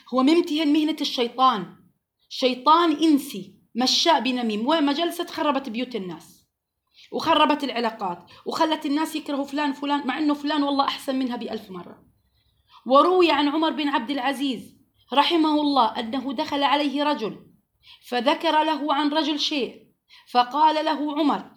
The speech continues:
"إن شئت"، عمر بن عبد العزيز، انظروا للفطنة، لما ذكر له الآن بنقول له أخبار الرجال لعمر بن عبد العزيز، عاد تعلموا من عمر عب-، بن عبد العزيز، قال: "إن شئت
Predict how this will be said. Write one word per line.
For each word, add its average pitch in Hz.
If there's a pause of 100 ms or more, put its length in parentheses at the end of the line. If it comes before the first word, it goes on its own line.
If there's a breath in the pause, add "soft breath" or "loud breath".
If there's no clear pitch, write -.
(300 soft breath)
"إن 330
شئت"، -
عمر 240
بن 254
عبد 233
العزيز، 240
انظروا 285
للفطنة، 247 (680 loud breath)
لما 262
ذكر 302
له 320
الآن 311
بنقول 262
له -
أخبار 262
الرجال 330
لعمر 226
بن 240
عبد 220
العزيز، 226
عاد 220
تعلموا 240
من 247
عمر 220
عب-، 196
بن 208
عبد 196
العزيز، 196 (540 soft breath)
قال: 233
"إن 262
شئت -